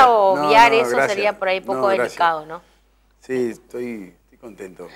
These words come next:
Speaker 1: A, a los demás entrevistados les suelo preguntar, bueno, cómo fue la campaña, si eran los que esperaban o no. Eh, a usted le pregunto porque camina todo el año, todo el tiempo,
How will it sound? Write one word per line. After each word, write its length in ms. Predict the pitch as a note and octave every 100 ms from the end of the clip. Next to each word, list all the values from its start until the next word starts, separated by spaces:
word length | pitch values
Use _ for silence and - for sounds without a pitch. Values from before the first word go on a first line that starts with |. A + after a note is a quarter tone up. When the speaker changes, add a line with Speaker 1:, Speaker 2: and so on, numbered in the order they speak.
| - -
Speaker 1:
A, 160 | A3+ -
a 40 |
los 140 | B3+ C4+
demás 260 | C#4 E4+
entrevistados 540 | G4 D#4+ C4 - C#4 D#4+
les 140 | C#4+ -
suelo 200 | B3+ B3
preguntar, 380 | A#3+ G#3+ B3
bueno, 240 | B3 A#3 G#3
cómo 180 | G#3 G#3
fue 140 | G#3
la 100 | G3+
campaña, 680 | F#3+ F3 - G3 G3+ G3 F#3
si 140 | F3+
eran 140 | F#3 F3+
los 80 | F3+
que 60 | _
esperaban 380 | - E3+ E3+ E3
o 60 |
no. 220 | E3 F#3 F#3+ _ - _ -
Eh, 100 | G3+
a 80 | A3
usted 160 | B3+
le 80 | D#4+
pregunto 420 | D4+ B3 B3+ C4
porque 380 | B3 A3 G3 G3 -
camina 380 | F3+ G3 A3+ A3
todo 220 | A3 G#3
el 80 | F#3+
año, 260 | E3 - - _
todo 120 | E3
el 100 | D#3+
tiempo, 260 | D#3 C3+